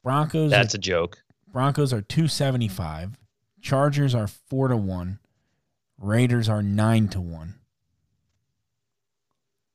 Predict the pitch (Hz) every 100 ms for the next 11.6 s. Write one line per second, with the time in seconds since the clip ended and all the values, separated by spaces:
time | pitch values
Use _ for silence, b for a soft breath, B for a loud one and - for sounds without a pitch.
0 | _ _ _ _ _ _ _ _ _ _
1 | _ _ _ _ _ _ _ _ _ -
2 | 117 110 95 127 156 - 104 117 127 123
3 | 98 98 113 113 107 98 92 85 101 101
4 | 104 90 85 85 82 - _ _ _ _
5 | _ _ _ _ _ _ _ _ _ _
6 | _ - 123 156 131 107 110 107 90 _
7 | 131 - 127 139 117 110 110 95 82 95
8 | 113 98 85 95 90 98 101 85 82 85
9 | _ _ 123 156 214 170 101 - - 110
10 | 117 101 90 98 117 107 87 - 92 95
11 | 117 120 98 - 87